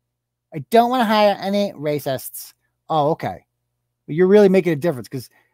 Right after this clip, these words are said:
God forbid your tree get cut down by a racist, which wouldn't happen anyway. It's not a problem. All these people, all, but I see through your game, Hazel. I know what you're doing. All you're doing, all you're doing is just announcing to the world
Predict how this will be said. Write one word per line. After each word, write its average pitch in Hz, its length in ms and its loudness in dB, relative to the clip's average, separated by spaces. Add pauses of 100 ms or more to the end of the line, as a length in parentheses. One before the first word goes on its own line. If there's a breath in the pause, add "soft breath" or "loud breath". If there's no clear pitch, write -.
(160)
God 220 280 6
forbid 214 340 2
your 175 140 0
tree 214 300 -6
get 196 200 -2
cut 190 160 -4
down 175 220 -6
by 156 100 -4
a 143 80 -6
racist, 123 500 -12
which - 380 -20
wouldn't 165 260 -8
happen 165 280 -6
anyway. 151 280 -6
It's 120 120 -10
not 151 80 -6
a - 40 -8
problem. 147 240 0 (220 loud breath)
All 247 160 8
these 311 200 4
people, 285 280 4
all, 240 400 6
but 208 180 -2
I 269 120 8
see 311 220 2
through 294 160 -2
your 254 140 0
game, 185 260 0
Hazel. 113 300 -10
I 185 120 -2
know 247 120 2
what 254 160 -2
you're 214 60 -6
doing. 170 340 -4 (840)
All 208 260 8
you're 294 220 2
doing, 185 520 0 (1000)
all 170 200 2
you're 302 180 0
doing 233 480 0 (640)
is 185 180 4
just 208 220 0
announcing 196 560 -2
to 277 80 -6
the 285 80 -2
world 226 540 2